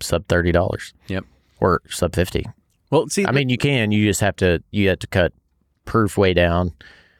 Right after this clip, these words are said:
Speaker 1: or you have to, I don't know.
Speaker 2: Well, it's a younger product. Like, this is a, it's a three-year-old source whiskey,
Speaker 1: Yep.
Speaker 2: right? But,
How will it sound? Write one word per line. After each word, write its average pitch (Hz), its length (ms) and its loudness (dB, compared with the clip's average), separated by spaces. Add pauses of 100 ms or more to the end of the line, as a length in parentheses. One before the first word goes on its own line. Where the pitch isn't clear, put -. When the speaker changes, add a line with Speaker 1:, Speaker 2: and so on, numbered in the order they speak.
(220)
Speaker 1:
or 80 460 0 (260)
you 87 140 -2
have 82 160 0
to, 76 280 0 (680)
I 85 80 0
don't 76 180 -4
know. 76 180 -6 (160)
Speaker 2:
Well, 98 160 0
it's 87 120 -4
a 98 100 0
younger 98 240 0
product. - 380 -2 (180)
Like, 98 120 -4
this 98 100 -2
is 98 60 0
a, 95 120 0
it's 127 160 0
a 104 60 -2
three-year-old 101 540 2
source 101 280 -2
whiskey, 107 320 -2 (220)
Speaker 1:
Yep. 85 100 0
Speaker 2:
right? 95 160 0 (140)
But, 101 160 2